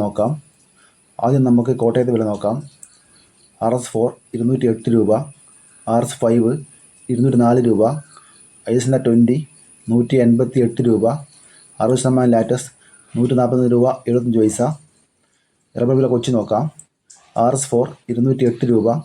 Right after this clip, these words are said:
ആർ എസ് ഫൈവ് ഇരുന്നൂറ്റി നാല് രൂപ. ഇനി നമുക്ക് ഒട്ടുപാലിന് വില നോക്കാം. എൺപത് ശതമാനം ഡി ആർ സി നൂറ്റി നാൽപ്പത്തി ഒന്ന് രൂപ, എഴുപത് ശതമാനം ഡി ആർ സി നൂറ്റി മുപ്പത്തിരണ്ട് രൂപ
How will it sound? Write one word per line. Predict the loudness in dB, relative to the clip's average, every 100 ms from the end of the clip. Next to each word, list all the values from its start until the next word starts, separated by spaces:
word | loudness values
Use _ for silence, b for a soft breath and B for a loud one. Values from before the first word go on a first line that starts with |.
| -12 b b b b _
ആർ | -4 -2
എസ് | -4 0
ഫൈവ് | 2 2 -2 -8 -4
ഇരുന്നൂറ്റി | -2 2 2
നാല് | 4 4
രൂപ. | 2 2 -2 -12 _ _ -20 b b b b _ _
ഇനി | -2
നമുക്ക് | 0 2
ഒട്ടുപാലിന് | 0 2 2 2
വില | 2
നോക്കാം. | 2 0 -2 -8 B B B B _ -4
എൺപത് | 0 2
ശതമാനം | 2 2 2
ഡി | 4
ആർ | 2 0
സി | -6 -6 _
നൂറ്റി | -4 0
നാൽപ്പത്തി | 2 2 0 2
ഒന്ന് | 4 4
രൂപ, | 4 2 0 -4 b b b b _ -4
എഴുപത് | -2 0
ശതമാനം | 0 0 2
ഡി | 2
ആർ | 2 0
സി | -4 -6 b b _ -4
നൂറ്റി | 0 0
മുപ്പത്തിരണ്ട് | 0 -2 0
രൂപ | 0